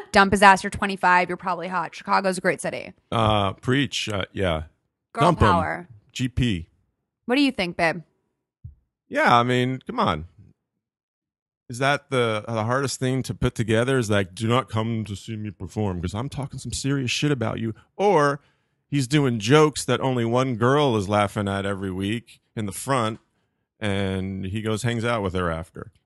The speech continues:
Speaker 1: And, like, is he saying this shit? Because I'm sure it's like he's doing bringer shows and stuff, and he has to bring
Speaker 2: <laughs>
Speaker 1: his friends.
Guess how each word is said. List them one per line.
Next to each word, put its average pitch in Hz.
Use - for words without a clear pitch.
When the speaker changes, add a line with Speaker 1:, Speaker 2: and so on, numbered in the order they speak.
Speaker 1:
And, 294
like, 311
is 240
he 285
saying 262
this 285
shit? 240
Because 214
I'm 226
sure 302
it's 196
like 180
he's 196
doing 190
bringer 220
shows 175
and 180
stuff, 175
and 180
he 175
has 196
to 214
bring 202
Speaker 2:
<laughs> -
Speaker 1:
his -
friends. 185